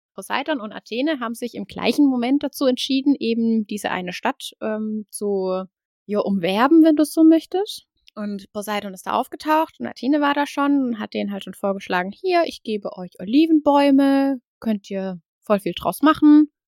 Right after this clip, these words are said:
äh, dafür benennt ihr aber die Stadt eben nach mir.“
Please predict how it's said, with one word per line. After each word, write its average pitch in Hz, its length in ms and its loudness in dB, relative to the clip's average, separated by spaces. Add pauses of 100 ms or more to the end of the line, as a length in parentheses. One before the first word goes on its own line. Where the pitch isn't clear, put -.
(240)
äh, 233 320 -4
dafür 214 220 -2
benennt 202 320 -2
ihr 196 100 -2
aber 190 140 -6
die 185 80 -8
Stadt 185 320 -8
eben 175 260 -2
nach 160 220 -4
mir.“ 151 320 0